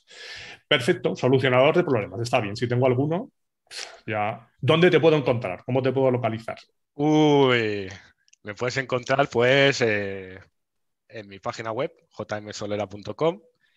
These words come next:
Speaker 2: en mi LinkedIn, que es, bueno, Javier Martínez Solera. También por el canal de YouTube, si me dejas un comentario, seguramente te contestaré, no sé cuándo, porque a veces el tiempo es limitado.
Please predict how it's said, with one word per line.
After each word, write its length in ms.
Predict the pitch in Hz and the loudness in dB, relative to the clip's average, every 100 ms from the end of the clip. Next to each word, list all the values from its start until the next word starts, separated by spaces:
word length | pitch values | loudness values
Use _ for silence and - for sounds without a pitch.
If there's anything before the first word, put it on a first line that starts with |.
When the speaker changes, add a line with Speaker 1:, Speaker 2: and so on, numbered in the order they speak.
| _ _ _ _ - | _ _ _ _ -14
Speaker 2:
en 500 | 101 104 101 98 98 | -6 -6 -6 -8 -14
mi 80 | 101 | -8
LinkedIn, 640 | 120 139 151 151 196 254 _ _ _ _ _ _ _ _ _ _ | -6 0 0 2 -2 -4 _ _ _ _ _ _ _ _ _ _
que 400 | 98 92 92 87 | -6 -6 -6 -10
es, 160 | - - | -16 -18
bueno, 180 | 78 | -18
Javier 260 | - 87 92 | -12 -10 -10
Martínez 380 | 95 - 92 92 | -12 -12 -12 -10
Solera. 360 | 104 117 139 - _ _ _ _ _ _ _ _ | -6 -4 -6 -12 _ _ _ _ _ _ _ _
También 480 | - 101 110 110 104 | -6 -6 -6 -8 -10
por 140 | 104 98 | -8 -8
el 80 | |
canal 260 | 95 107 113 | -8 -6 -4
de 80 | 120 | -4
YouTube, 340 | 113 113 120 | -6 -8 -12
si 180 | - 107 | -12 -14
me 80 | 104 | -12
dejas 240 | 110 110 | -8 -8
un 80 | 113 | -6
comentario, 840 | 110 110 104 113 117 110 98 92 _ _ | -8 -8 0 0 0 -4 -8 -16 _ _
seguramente 640 | _ - 104 107 107 104 104 | _ -18 -14 -12 -12 -14 -14
te 100 | 101 | -14
contestaré, 640 | 101 110 107 104 123 196 | -16 -20 -14 -10 -10 -12
no 120 | 117 107 | -16 -16
sé 140 | 104 | -12
cuándo, 360 | 113 131 196 240 | -10 -10 -12 -18
porque 220 | 107 95 | -18 -14
a 40 | 90 | -12
veces 640 | 98 - 104 101 - - | -12 -12 -12 -12 -14 -14
el 140 | 98 | -12
tiempo 260 | 90 101 104 | -10 -6 -4
es 60 | 104 | -4
limitado. 500 | 104 123 170 247 | -2 2 2 0